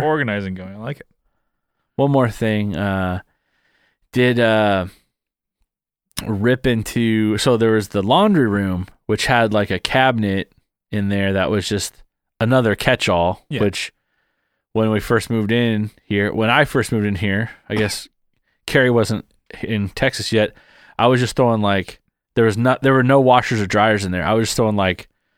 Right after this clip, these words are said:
Speaker 1: um, light bulbs and, like, filters and things that, like, you would use around the house.
Speaker 2: Yeah.
Speaker 1: And I'm like, "There's gotta be a better spot for this." You know, well, that's what she was saying. Carrie's like, "We can't have that. What are you doing?"
Speaker 2: Yeah.
Speaker 1: Um,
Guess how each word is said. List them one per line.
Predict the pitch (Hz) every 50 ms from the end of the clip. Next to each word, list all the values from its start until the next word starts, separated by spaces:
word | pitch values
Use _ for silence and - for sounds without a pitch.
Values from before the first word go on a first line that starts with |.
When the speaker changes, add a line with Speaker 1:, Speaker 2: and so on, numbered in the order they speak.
| _ _ _ _ _ _ -
Speaker 1:
um, | - 98 95 90 85 78 69 67 - - _ _ _ _ _ _ _ _ _ _ _ _ _ _ _ _ -
light | - 113 117 123 117
bulbs | 123 123 117 113 113 113 107 - - -
and, | 113 110 101
like, | 98 87 87 87 - - - _ _ _
filters | - - - 147 131 - - 135 123 120 110 - -
and | - 101 95 90 -
things | 139 135 131 123 110
that, | 123 113 104 87
like, | 110 107 95 -
you | 110 110
would | 104 101
use | 107 113 107 113
around | 113 107 104
the | 95
house. | 101 101 107 113 120 - - - - _ _
Speaker 2:
Yeah. | 147 127 95 80 - _ _ _ _ -
Speaker 1:
And | 107
I'm | 107 107
like, | 104 104 -
"There's | 139 135 127
gotta | 151 139 127
be | 113 104
a |
better | 95 101 92 87 -
spot | - 95 87 90 -
for | - 95
this." | 92 92 98 - - - _ _ -
You | - 90
know, | 85 92 -
well, | 110 113 110
that's | 104 -
what | - 69
she | - - 92
was | 80 -
saying. | - - - - _ _ _ -
Carrie's | - 104 87 85 87
like, | 92 78 65 55
"We | - 180
can't | - - 139 - 90
have | 87 71 73 78
that. | 69 60 - _ _ _ _ _ _ _ _ _ -
What | - 269 262 214
are | -
you | 170 147
doing?" | - 110 101 69 60 - _ _ _ _ _ _ -
Speaker 2:
Yeah. | 143 127 87 82 -
Speaker 1:
Um, | 113 110 104 92 85 80 95